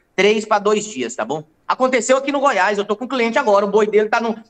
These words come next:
tá no frigorífico aqui perto de uma cidade chamada Palmeiras de Goiás, por exemplo, que ele tá lá com o boi dele que foi,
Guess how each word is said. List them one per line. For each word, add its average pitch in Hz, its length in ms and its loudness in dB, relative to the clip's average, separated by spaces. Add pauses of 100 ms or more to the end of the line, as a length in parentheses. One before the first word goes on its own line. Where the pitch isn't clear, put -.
(200)
tá 196 120 4
no 214 100 0
frigorífico 220 480 0
aqui 208 160 -6
perto 214 380 0
de 240 60 -2
uma 220 240 0
cidade 196 340 -4
chamada 196 280 -2
Palmeiras 202 380 2
de 240 80 -8
Goiás, 175 420 2
por 208 160 2
exemplo, 208 380 -4 (600)
que 254 80 2
ele 254 100 0
tá 262 160 0
lá 214 160 2
com 269 120 -2
o 254 40 -2
boi 233 160 2
dele 214 200 0
que 233 100 -14
foi, 277 200 -2